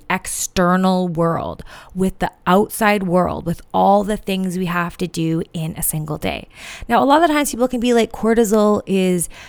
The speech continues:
you know, bad, quote unquote, bad." And you actually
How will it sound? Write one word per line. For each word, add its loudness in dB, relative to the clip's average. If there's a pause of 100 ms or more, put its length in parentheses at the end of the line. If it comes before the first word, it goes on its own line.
(140)
you 0
know, 0 (100)
bad, -4
quote -2
unquote, -2
bad." 0
And -2
you -4 (100)
actually -2